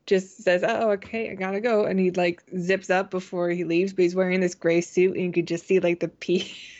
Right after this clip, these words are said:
<laughs> the wet spot, like, coming through the pants. It's one of the,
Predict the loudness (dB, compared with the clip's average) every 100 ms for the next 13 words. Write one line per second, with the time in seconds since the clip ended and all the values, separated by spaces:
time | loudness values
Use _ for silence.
0 | -20 -20 _ _ -6 -4 0 2 2 4
1 | 4 2 -2 -8 -2 0 0 0 0 0
2 | -4 -20 -20 -20 _ -2 -2 0 -2 -4
3 | -4 -6 -6 -10 -12 -10 -8 -10